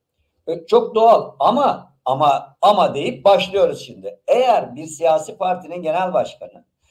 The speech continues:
daha önce kendisine mektupla hakaret etmiş, küfür etmiş, ülkenin o zamanki başbakanına, cumhurbaşkanına cezaevinden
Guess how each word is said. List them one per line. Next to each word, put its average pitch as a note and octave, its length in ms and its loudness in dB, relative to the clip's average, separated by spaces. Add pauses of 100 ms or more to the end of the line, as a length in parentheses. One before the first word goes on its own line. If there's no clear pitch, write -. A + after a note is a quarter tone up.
(200)
daha A3 280 4
önce F#3 160 -12
kendisine E3+ 580 -6
mektupla F3 540 -4
hakaret E3 500 0
etmiş, - 400 -16
küfür F3 260 -14
etmiş, - 540 -10 (320)
ülkenin G3 520 -8
o G3 80 -6
zamanki G3 460 -4
başbakanına, F#3 680 -2
cumhurbaşkanına F3 920 -2
cezaevinden F3 880 0